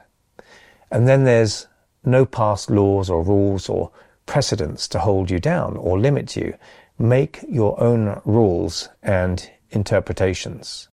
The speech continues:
Nothing like it. Remember it. Expand into the power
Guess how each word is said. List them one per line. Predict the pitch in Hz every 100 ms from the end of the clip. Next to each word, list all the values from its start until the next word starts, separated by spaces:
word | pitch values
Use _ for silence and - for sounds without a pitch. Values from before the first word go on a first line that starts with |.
| _ _
Nothing | 123 135 139 120
like | 104 95 -
it. | - - - -
Remember | - 110 123 131 113
it. | - 101 - - -
Expand | 110 110 - - 120 123 120 113 -
into | 123 107 - 101 90 - _ _
the | -
power | - 87 82 82